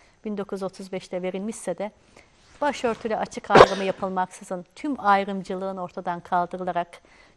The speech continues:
tüm kadınlara seçilme hakkı Sayın Recep Tayyip Erdoğan'ın liderliğinde ak Parti ile kazanıldı çok şükür. Biz de bu görevlerin hakkını vermeliyiz. Tabii ki ben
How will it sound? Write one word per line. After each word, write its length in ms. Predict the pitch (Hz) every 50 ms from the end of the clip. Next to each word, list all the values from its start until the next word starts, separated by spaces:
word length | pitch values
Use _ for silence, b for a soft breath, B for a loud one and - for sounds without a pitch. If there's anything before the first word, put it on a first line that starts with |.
| _ -
tüm 220 | - 349 349 -
kadınlara 500 | - - 208 185 202 185 180 175 170 175
seçilme 440 | 165 - - 208 - - 214 214 208
hakkı 360 | 196 185 - - - 254 285 B B B B B B -
Sayın 340 | - - 226 214 208 208
Recep 320 | 202 202 196 - 196 - -
Tayyip 260 | - 190 185 185 180 -
Erdoğan'ın 500 | 208 202 196 185 185 175 170 170 175 180
liderliğinde 540 | 214 190 - 180 170 170 170 170 180 214 262
ak 260 | - 226 226 - -
Parti 340 | - 175 180 - - - 233
ile 220 | 180 170 214 262 B B B B -
kazanıldı 520 | - - 254 226 220 226 220 220 208 240 277
çok 220 | - - 208 -
şükür. 300 | - - 214 - 285 330 B B B B B B _ -
Biz 200 | 320 294 240 -
de 160 | 240 220 220
bu 140 | 254 277 233
görevlerin 440 | 254 233 214 208 202 202 214 262
hakkını 480 | 269 - 240 220 - - - 226 226 277
vermeliyiz. 520 | 269 214 202 196 196 190 180 175 180 -
Tabii 220 | - - 233 214 226
ki 200 | - - 214 196
ben 200 | 208 202 190